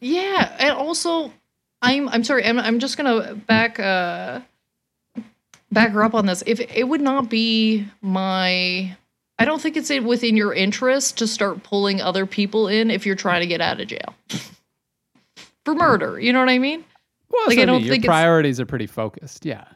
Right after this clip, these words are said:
Speaker 1: Yeah, you're just trying to not get hanged,
Speaker 2: <laughs>
Speaker 1: which is,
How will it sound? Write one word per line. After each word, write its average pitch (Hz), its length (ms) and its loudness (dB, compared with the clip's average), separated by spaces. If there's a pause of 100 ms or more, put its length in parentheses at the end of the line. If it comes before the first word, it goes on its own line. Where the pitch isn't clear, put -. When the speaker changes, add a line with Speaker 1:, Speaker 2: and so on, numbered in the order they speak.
(680)
Speaker 1:
Yeah, 214 260 -2 (120)
you're 208 160 0
just 277 340 -2
trying 233 460 2
to 190 720 0
not 170 320 -2
get 165 220 -4
hanged, - 340 -10 (840)
Speaker 2:
<laughs> - 880 -14
Speaker 1:
which 185 260 0
is, 170 480 0